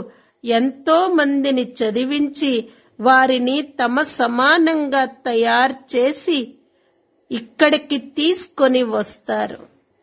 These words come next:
మీరు ఎలాంటి రోగులను తీసుకొచ్చారు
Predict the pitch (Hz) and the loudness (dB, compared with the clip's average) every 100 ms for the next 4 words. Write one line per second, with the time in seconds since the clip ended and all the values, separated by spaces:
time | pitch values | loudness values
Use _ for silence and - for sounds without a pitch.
0 | _ _ _ _ - 226 269 320 339 240 | _ _ _ _ 2 4 4 4 2 0
1 | 220 233 277 370 381 392 359 294 285 269 | 0 0 2 0 -2 -4 -2 0 -2 -4
2 | 294 302 294 294 285 277 277 - - 277 | -2 -2 -2 -4 -6 -6 -6 -10 -4 -4
3 | 269 - 254 254 262 285 302 | -4 -4 0 2 2 0 -4